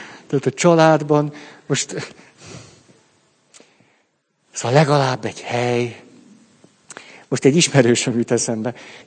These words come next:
Gyönyörű családi életet éltek kívülről. És egyszer mentem a barátomhoz, hogy dumcsizzunk, és hogy megyek, és nyomnám a csöngőt, égtelen kiabálás jött bentről. És az a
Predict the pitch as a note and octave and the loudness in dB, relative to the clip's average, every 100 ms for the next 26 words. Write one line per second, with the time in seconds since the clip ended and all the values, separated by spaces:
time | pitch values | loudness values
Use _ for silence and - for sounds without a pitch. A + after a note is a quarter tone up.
0 | B2 - - A#2 E3+ E3+ D#3+ D#3+ D#3 D3 | -8 -8 -4 2 4 4 2 0 0 0
1 | C#3 B2+ C#3+ C#3+ B2+ B2+ D3 D3+ C#3+ C#3 | -2 -2 -2 -2 -2 -6 -4 -4 -2 -4
2 | - - D3+ C3 A#2 G#2+ G#2 G#2 G2+ - | -6 -2 0 2 0 -4 -4 -6 -8 -14
3 | - - E3 - B2+ E3 D#3+ C3+ A#2 D#3+ | -20 -4 -2 0 0 0 0 -2 2 2
4 | D#3 D3 - C#3 C3+ - G#2+ A#2 C#3+ F3+ | 4 0 -2 -4 -4 -6 -8 -10 -4 0
5 | E3+ - D#3+ C#3+ D3 D3 - - - B2 | 0 -2 -4 -2 -4 -6 -12 -20 -8 -2
6 | E3 D#3 C3+ D3 E3+ E3 C3+ A#2 G#2+ - | 0 0 -2 0 0 0 0 -2 -4 -2
7 | E3+ E3 E3+ E3+ - F3+ F#3 F3 - C#3+ | -2 0 0 0 -4 0 2 2 -2 -4
8 | C#3 B2+ - D3 A2+ A#2 A2 A2 A2 - | -4 -4 -2 0 0 0 -2 -2 -4 -2
9 | A2+ - - - - C3 A#2 G2+ - G#2 | -4 -4 -14 -20 -12 -4 -4 -4 -6 -6
10 | G2 G2 - - - _ _ _ - - | -6 -10 -16 -20 -20 _ _ _ -20 -20
11 | - E3+ D3+ C#3 - - D3+ C#3 D3 D3 | -4 2 2 2 -2 -2 -2 0 0 0